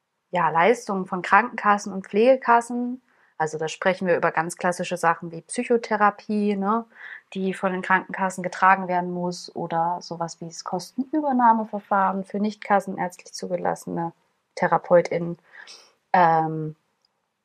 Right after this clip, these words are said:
wir haben sowas wie Ergotherapie, wie Logopädie, wie Physiotherapie. Ähm, es gibt sowas wie ambulante psychiatrische Pflege.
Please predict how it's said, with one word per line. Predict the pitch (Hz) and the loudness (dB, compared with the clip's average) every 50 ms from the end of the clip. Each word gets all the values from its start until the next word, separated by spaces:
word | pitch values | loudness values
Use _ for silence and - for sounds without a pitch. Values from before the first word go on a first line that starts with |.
| _ _ _ _ _ - - | _ _ _ _ _ -2 0
wir | 196 190 - | 2 4 6
haben | 185 180 185 | 4 4 4
sowas | 175 180 185 190 190 196 - | 2 0 4 4 4 4 4
wie | - 254 | 0 2
Ergotherapie, | 233 - 185 180 180 170 - - 175 175 170 170 170 - - - 175 170 170 170 170 | 4 4 4 2 0 -4 -6 -6 -6 -4 -4 -4 -6 -8 -18 -14 -12 -10 -10 -10 -6
wie | 185 196 202 208 208 208 202 202 208 208 202 202 | -4 -2 -2 0 2 2 2 2 0 -2 -4 -4
Logopädie, | 196 185 175 180 175 175 - 180 175 - 175 170 170 170 175 170 | -4 -6 -4 -6 -6 -6 -6 -10 -8 -8 -8 -6 -6 -6 -4 -2
wie | 202 - 156 | -2 -2 -2
Physiotherapie. | - - 175 160 160 165 165 165 - 180 170 165 160 160 - - - - 170 165 165 165 170 165 175 - - - - - _ _ _ _ - | -4 -8 -8 -8 -6 -8 -8 -6 -4 -4 0 2 2 0 0 -4 -18 -16 -14 -12 -10 -8 -8 -8 -8 -10 -16 -20 -20 -20 _ _ _ _ -2
Ähm, | - 180 170 165 165 165 165 165 160 - | 2 2 4 4 2 2 0 -4 -8 -8
es | 170 - - | -12 -12 -6
gibt | - 202 202 - - | -6 -6 -6 -6 -8
sowas | 185 180 175 175 - | -4 -4 -4 -4 -4
wie | 180 - - | -4 -2 -2
ambulante | 170 175 175 180 175 175 180 175 | -2 -2 0 0 0 0 0 -4
psychiatrische | - - - 208 - 226 233 233 - - 285 - - 302 | -8 -6 -6 0 4 4 4 4 2 -4 -6 -6 -6 -12
Pflege. | - - - - - 190 202 202 202 202 196 190 180 180 180 180 180 180 180 | -12 -16 -14 -8 -4 -2 0 0 0 0 0 2 2 2 2 2 0 -2 -6